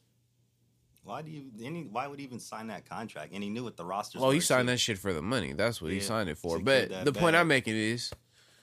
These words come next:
Speaker 2: we look at the P B C side.
Speaker 1: Mm-hmm.
Speaker 2: They have Danny Garcia, who just looked good against Granados, knocked him the fuck
Speaker 1: Yeah.
Speaker 2: out.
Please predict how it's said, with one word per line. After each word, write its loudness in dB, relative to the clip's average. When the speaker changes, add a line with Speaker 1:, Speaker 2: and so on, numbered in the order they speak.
Speaker 2:
we 0
look 2
at -2
the -8
P 4
B 4
C 6
side. 6
Speaker 1:
Mm-hmm. -8
Speaker 2:
They 4
have 6
Danny 4
Garcia, 4
who -2
just 0
looked 0
good 2
against 0
Granados, 2
knocked 0
him 0
the -4
fuck 0
Speaker 1:
Yeah. 2
Speaker 2:
out. 0